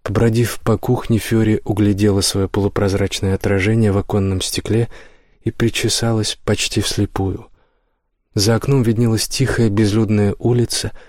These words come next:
отчего-то навевавшая тоску. Утро тянулось, как густой мед. "Ты долго будешь за мной наблюдать?"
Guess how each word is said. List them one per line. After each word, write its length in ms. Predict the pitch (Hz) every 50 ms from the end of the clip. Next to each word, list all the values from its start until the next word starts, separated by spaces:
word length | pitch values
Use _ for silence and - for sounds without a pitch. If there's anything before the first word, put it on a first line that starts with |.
| - - -
отчего-то 460 | 107 - - - 120 113 110 - 113
навевавшая 560 | 107 104 104 107 104 101 95 - - 104 98
тоску. 560 | - - 95 92 - - - - - - - - - _ _ _ _ _ _ _ _ _ _ _ _ _ _ _ _ _ -
Утро 420 | 117 131 135 131 - - 113 120
тянулось, 840 | - - - 113 107 101 101 104 113 113 113 110 104 101 - - - -
как 220 | - 117 104 95
густой 520 | 92 101 98 92 - - - - 104 101 101
мед. 480 | 98 92 92 92 - - - - - - - - - - _ _ _ _ _ _ _ _ _ _ _ _ _ _ _ _ _ _ _ _ _ _ _ _ _ _ _
"Ты 120 | - 104 98
долго 340 | 92 104 113 123 135 147
будешь 320 | 139 139 131 120 123 117 104
за 120 | 110 107
мной 160 | 101 101 101
наблюдать?" 680 | 95 101 98 95 98 98 95 92 98 104 - - - -